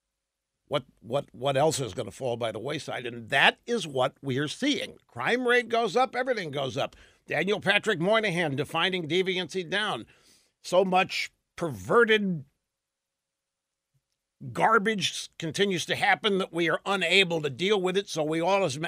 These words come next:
automatically eventually declare it normal. And as all kinds of crimes and injustices are suddenly given up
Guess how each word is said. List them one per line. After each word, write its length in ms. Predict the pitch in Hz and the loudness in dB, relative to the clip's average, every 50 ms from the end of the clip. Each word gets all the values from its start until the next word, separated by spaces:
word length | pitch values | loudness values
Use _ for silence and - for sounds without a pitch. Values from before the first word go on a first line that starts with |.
| - | 0
automatically 600 | - 190 196 190 180 185 190 202 180 185 196 175 156 | 2 2 2 4 2 2 2 0 0 -2 -2 -2 0
eventually 340 | 131 165 185 160 - 180 | 0 -2 -4 -4 -4 -6
declare 460 | 165 139 135 - - 180 185 170 165 165 | -4 -4 -6 -4 -2 0 0 2 2 0
it 80 | 170 - | -2 -4
normal. 600 | 131 113 123 143 156 175 190 190 240 247 208 - _ _ _ _ _ _ _ _ _ _ _ _ _ _ _ _ _ _ _ _ _ _ _ _ _ _ _ _ _ _ _ _ - | -6 -6 -2 0 2 4 6 6 6 4 4 0 _ _ _ _ _ _ _ _ _ _ _ _ _ _ _ _ _ _ _ _ _ _ _ _ _ _ _ _ _ _ _ _ -4
And 340 | - 156 160 156 151 147 - | 0 2 2 2 2 0 -2
as 800 | - 151 151 147 147 151 143 139 131 110 95 - - - - _ _ - - _ _ _ _ _ _ _ _ _ _ _ _ _ _ _ _ _ _ _ _ _ _ _ _ - | 0 0 2 2 2 2 0 -4 -6 -8 -8 -10 -12 -14 -16 _ _ -20 -20 _ _ _ _ _ _ _ _ _ _ _ _ _ _ _ _ _ _ _ _ _ _ _ _ -4
all 180 | 160 196 208 | -2 -2 -2
kinds 400 | - - - 196 196 190 156 131 | -2 -6 -8 -6 -6 -6 -8 -8
of 200 | 147 117 104 - _ _ | -10 -10 -12 -14 _ _
crimes 580 | - - - 208 214 214 208 214 214 208 185 147 | -12 -6 -4 -2 0 0 0 0 0 -2 -2 -4
and 140 | 165 147 147 | -2 -2 -2
injustices 1300 | 151 147 135 123 107 190 196 190 139 - 196 180 - - 175 175 165 151 147 147 139 127 110 98 - - - _ _ _ _ _ _ _ - - - _ _ _ _ _ _ _ _ _ _ _ _ _ _ _ _ _ _ _ _ _ _ _ _ _ _ _ _ _ - | -2 -2 -4 -2 2 2 2 2 2 -2 -4 -4 -4 -4 -4 -4 -4 -4 -4 -4 -6 -8 -8 -10 -12 -16 -18 _ _ _ _ _ _ _ -20 -20 -20 _ _ _ _ _ _ _ _ _ _ _ _ _ _ _ _ _ _ _ _ _ _ _ _ _ _ _ _ _ -10
are 100 | 123 120 | -10 -8
suddenly 480 | - - 190 202 180 165 147 147 156 | -4 -2 -2 -2 0 -2 -2 -4 -4
given 360 | 123 110 110 - 170 165 156 151 | -4 -2 -2 0 0 2 2 2
up 200 | 170 180 - | 2 0 0